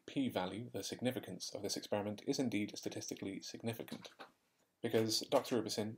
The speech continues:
and cimetidine are two things which are part of chemotherapy plans all over the world. They are still being used, they are still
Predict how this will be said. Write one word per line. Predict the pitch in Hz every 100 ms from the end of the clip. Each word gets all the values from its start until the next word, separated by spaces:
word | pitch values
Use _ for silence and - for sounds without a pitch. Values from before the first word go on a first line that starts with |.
| -
and | 104
cimetidine | 101 107 95 101 101 98
are | 104 104
two | - 139
things | 120 98 95
which | 104 -
are | 98
part | - 92 92
of | 98 90 - - _
chemotherapy | - 107 101 101 98 98
plans | 92 98 92 92 90 - - _ _ -
all | 123 117
over | 101 95
the |
world. | 92 101 95
They | 95
are | 92 92
still | - 120
being | 113 104 101
used, | 95 90 -
they |
are | 92
still | 90 113 101